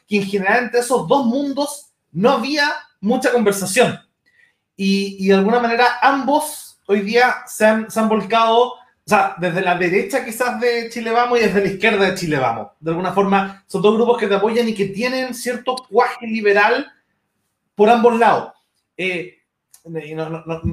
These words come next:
no quiero generar pelambre, por ejemplo, pero, pero Bópoli, pucha, le pasó justo lo contrario. Eh,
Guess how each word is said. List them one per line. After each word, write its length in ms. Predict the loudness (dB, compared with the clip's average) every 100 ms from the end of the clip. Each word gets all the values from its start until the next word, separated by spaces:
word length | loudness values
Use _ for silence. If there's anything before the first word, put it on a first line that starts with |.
| -8
no 180 | -8 -4
quiero 840 | 2 4 6 6 6 4 2 -6 _
generar 320 | 2 2 4
pelambre, 480 | 4 4 4 4 2
por 100 | 0
ejemplo, 360 | 0 0 0 0
pero, 280 | 0 -2 -6 _ _ _ 0
pero 200 | 6 8
Bópoli, 320 | 6 2 -4
pucha, 200 | -4 -4
le 80 | -2
pasó 220 | -2 -2
justo 320 | -4 -4 -4
lo 100 | -2
contrario. 640 | -2 0 0 0 -2 -10 _ _ _ _
Eh, 520 | -6 -4 -2 -4 -6